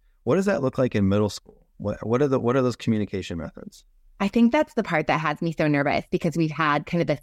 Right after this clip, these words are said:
Speaker 2: system that's worked for so many years, and now we're transitioning into a little bit of an unknown in that all of his staff actually changes this year,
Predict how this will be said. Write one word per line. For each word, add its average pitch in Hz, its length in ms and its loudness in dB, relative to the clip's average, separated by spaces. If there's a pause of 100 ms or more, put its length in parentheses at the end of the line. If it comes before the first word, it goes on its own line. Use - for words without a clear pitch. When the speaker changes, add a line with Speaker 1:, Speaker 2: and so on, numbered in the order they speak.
(100)
Speaker 2:
system 156 400 0
that's 143 220 -2
worked 156 400 -2
for 190 180 -2
so 208 220 0
many 214 240 4
years, 214 380 2
and 165 120 0
now 147 360 0
we're 156 160 -2
transitioning 160 880 -2
into 151 880 0
a 156 80 0
little 160 240 2
bit 196 220 -2 (140)
of 156 120 0
an 147 160 2
unknown 147 800 2 (180)
in 151 180 0
that 143 380 0
all 175 380 4
of 165 100 0
his 160 220 -6
staff 131 340 0
actually 139 340 -2
changes 135 460 0
this 127 220 -4
year, 73 360 -2